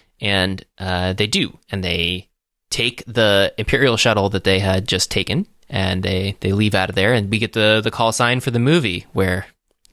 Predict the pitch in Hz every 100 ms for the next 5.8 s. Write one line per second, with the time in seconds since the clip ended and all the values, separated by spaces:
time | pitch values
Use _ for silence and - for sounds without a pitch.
0 | _ - 95 - - 98 101 113 110 107
1 | - 110 - 113 135 139 90 - - -
2 | - - - 113 107 98 - - _ -
3 | _ _ - - - - - - - 202
4 | 165 156 - - - - - _ _ _
5 | _ - - 139 - 110 98 117